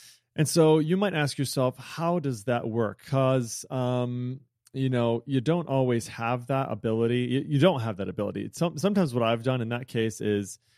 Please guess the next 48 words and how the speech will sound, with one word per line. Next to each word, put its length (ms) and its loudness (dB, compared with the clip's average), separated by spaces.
you 220 2
either 280 4
have, 300 0
like, 160 -2
a 80 -2
new 240 -2
object 600 -4
that 240 0
you 80 2
have 460 0
that 240 -2
then 180 0
has, 280 0
like, 120 -2
some 180 -6
validation 840 0
in 140 0
it. 180 0
So 140 -6
you 80 0
narrow 260 4
your 160 0
types 420 -2
by 440 -2
basically 380 -4
setting 280 -2
up 140 -8
a 40 -2
new, 260 0
a 60 -4
new 140 0
type, 380 2
right? 240 0
And 140 -2
then 320 -2
validating 640 0
the 380 -4
value 300 4
that's 200 -4
going 240 -2
into 280 0
it, 100 0
and 120 -8
then 260 -6
you're 200 -4
good 200 -2
from 160 -10
there. 300 -4